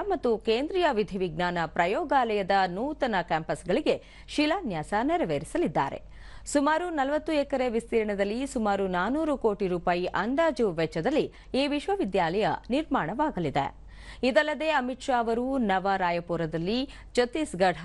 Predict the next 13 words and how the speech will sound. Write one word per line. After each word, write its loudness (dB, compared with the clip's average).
ಹಾಗೂ 0
ನೆರೆಹೊರೆ 2
ರಾಜ್ಯಗಳ 0
ಪೊಲೀಸ್ 0
ಮಹಾನಿರ್ದೇಶಕರು 0
ಹಾಗೂ 2
ಹೆಚ್ಚುವರಿ 2
ಪೊಲೀಸ್ -2
ಮಹಾನಿರ್ದೇಶಕರೊಂದಿಗೆ 0
ಭದ್ರತಾ 0
ಸಂಬಂಧಿತ -4
ವಿಷಯಗಳ 0
ಕುರಿತು 0